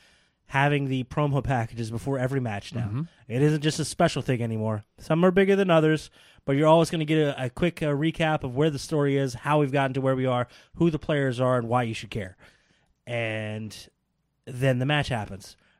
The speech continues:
Speaker 1: And then they
Speaker 2: I almost
Speaker 1: seg-
Speaker 2: feel like we need a moderator here in this, the chat. I can't keep up with y'all. I'm sorry. Uh, Marco Hanley asked, "Who do we think the puppet is?" And it, consensus seems to be it's Bray.
Speaker 1: Mm.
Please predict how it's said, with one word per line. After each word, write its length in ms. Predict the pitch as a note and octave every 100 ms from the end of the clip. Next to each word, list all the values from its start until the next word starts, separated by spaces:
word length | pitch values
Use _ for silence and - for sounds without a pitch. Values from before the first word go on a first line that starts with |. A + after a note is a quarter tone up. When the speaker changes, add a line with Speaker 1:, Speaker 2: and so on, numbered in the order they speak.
| -
Speaker 1:
And 120 | G#2
then 100 | A2+
they 80 | A#2
Speaker 2:
I 40 | -
almost 200 | D3 C3
Speaker 1:
seg- 20 |
Speaker 2:
feel 120 | A#2+ D3
like 200 | C3+ C#3
we 80 |
need 160 | C3+ C3
a 40 |
moderator 600 | A2 G#2+ A2 A2+ F#2+ F#2
here 220 | G2+ A2+ G#2+
in 120 | G#2+
this, 180 | - -
the 140 | B2 A#2
chat. 320 | - B2 -
I 60 |
can't 280 | B2 F3 D3+
keep 200 | - D3
up 120 | D3 A#2
with 120 | A#2
y'all. 200 | A2+ A#2+
I'm 80 | A#2
sorry. 420 | - B2 G#2 A2 - - - _ _
Uh, 520 | - A#2+ A2+ A2 G#2+ G#2+ - _ _
Marco 380 | C3 B2 B2 C3
Hanley 300 | B2+ A#2+ A#2+
asked, 220 | A#2 -
"Who 100 | B2
do 60 | A#2+
we 100 | A#2+
think 220 | - A2+
the 80 | -
puppet 320 | - A#2 A2+
is?" 340 | A2+ A2 A2+
And 260 | G#2 G#2+ G#2+ -
it, 340 | B2 - -
consensus 540 | - A#2+ - G#2+ A2+
seems 260 | - A#2+ G2+
to 60 | -
be 100 | G#2+
it's 140 | -
Bray. 400 | - G#2 G#2 G2+ _ _ -
Speaker 1:
Mm. 260 | A#2+ A2+